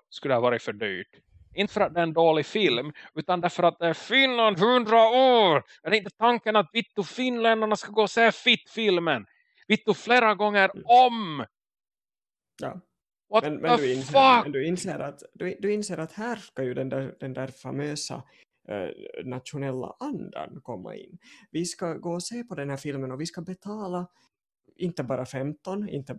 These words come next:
Speaker 2: inte femton och trettio, u-, utan också mera än det här. Herregud, vi ska betala över tjugo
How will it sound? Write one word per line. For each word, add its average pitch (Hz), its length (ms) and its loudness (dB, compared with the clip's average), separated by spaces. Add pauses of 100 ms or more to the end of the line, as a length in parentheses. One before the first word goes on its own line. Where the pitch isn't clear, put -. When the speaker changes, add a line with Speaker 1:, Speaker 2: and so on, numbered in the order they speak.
Speaker 2:
inte 131 240 -10
femton 120 360 -12
och 123 100 -18
trettio, - 600 -12 (400)
u-, - 220 -8
utan 143 420 -10 (180)
också 156 280 -8
mera 175 560 -10
än - 100 -20
det - 100 -14
här. - 320 -12
Herregud, 147 640 -8
vi - 80 -12
ska - 140 -12
betala 139 420 -8
över 139 220 -10
tjugo 220 400 -10